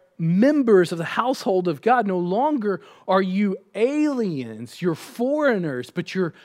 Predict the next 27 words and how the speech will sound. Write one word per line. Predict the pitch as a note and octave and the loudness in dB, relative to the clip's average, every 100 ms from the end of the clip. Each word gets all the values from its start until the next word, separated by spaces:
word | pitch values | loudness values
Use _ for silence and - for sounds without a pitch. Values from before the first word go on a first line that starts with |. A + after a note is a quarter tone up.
| _ _ | _ _
as | G3+ A3+ G#3 G#3+ | 0 2 0 -2
if | A#3 A3+ - | -6 -6 -6
you | G3 | -4
were | F#3+ F3+ | 0 -2
born | C#3 G3 A#3 A#3 G#3+ G#3+ - | -2 0 2 2 -2 -6 -6
in | G#3 A3+ G#3 E3 - - | -2 -2 -2 -6 -14 -10
the | D#3 | -6
nation | D#3+ G#3 A#3 - E3+ D3 | 0 0 -2 -6 -10 -10
of | C3 | -4
Israel." | F3 A#3 - E3 A#2+ E2+ E2 _ _ _ _ _ _ _ _ _ _ _ _ _ | 0 0 -4 -8 -8 -10 -20 _ _ _ _ _ _ _ _ _ _ _ _ _
And | D3+ D3+ | -6 -4
you | E3 | 0
are | F3 | 0
not | E3+ G3 | 2 0
only | G3 D#3+ | 0 -2
that, | D3+ F3+ | -2 -4
but | C#3 - | -8 -10
you're | B2+ | -10
a | A2+ | -10
family. | - - F3+ F#3 C#3+ G2+ F2+ G2+ _ | -12 -8 -4 -4 -6 -10 -18 -20 _
You're | B2 B2+ | -8 -8
a | |
son | A#2 - E3 D3 C3 | -8 -6 -4 -4 -6
or | A#2 | -10
daughter | A#2 C#3 C3 A2 G2 - _ _ _ A#2 | -6 -4 -4 -6 -14 -20 _ _ _ -18
of | G#2 | -14
Jesus. | B2+ B2+ G#2+ _ _ - _ | -12 -12 -14 _ _ -20 _